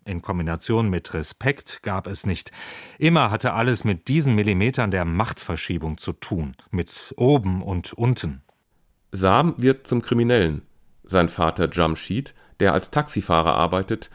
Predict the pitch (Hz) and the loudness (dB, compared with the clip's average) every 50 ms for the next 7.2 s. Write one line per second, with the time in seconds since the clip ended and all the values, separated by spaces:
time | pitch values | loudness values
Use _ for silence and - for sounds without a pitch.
0 | - - 123 113 - 123 117 113 - - 135 120 - - 82 - - - 85 80 | -4 -4 -2 0 2 2 2 2 2 0 0 0 0 -4 -6 -6 -2 0 0 0
1 | 78 - - 85 78 69 67 73 71 - - - - _ _ _ _ _ _ _ | 0 0 -2 -2 -2 -2 -2 -4 -6 -8 -10 -20 -20 _ _ _ _ _ _ _
2 | - - 92 92 92 90 - - 107 135 170 165 123 92 82 80 76 - - _ | 2 4 4 6 6 4 2 2 0 2 4 4 4 4 2 0 -2 -4 -8 _
3 | _ - - 104 90 85 87 90 87 - - 90 90 87 78 80 71 - 78 80 | _ -4 2 4 4 6 4 2 0 0 -2 0 2 2 2 2 2 2 2 2
4 | 90 92 113 117 113 101 104 101 - - 101 95 - - - 117 139 151 151 135 | 2 4 4 2 2 2 -2 -4 0 2 0 0 0 0 2 2 4 4 2 2
5 | 123 107 123 127 - - - 127 123 120 101 101 95 - - - 92 92 101 107 | 2 2 2 0 0 -2 -2 0 0 4 4 2 2 2 0 0 2 4 4 2
6 | - 104 - - 101 67 85 - - - 165 156 120 92 - 85 80 85 90 104 | 0 -4 -2 0 0 0 0 0 -2 -2 -2 -2 0 0 0 0 2 2 2 2
7 | 107 - - - | 2 0 -6 -16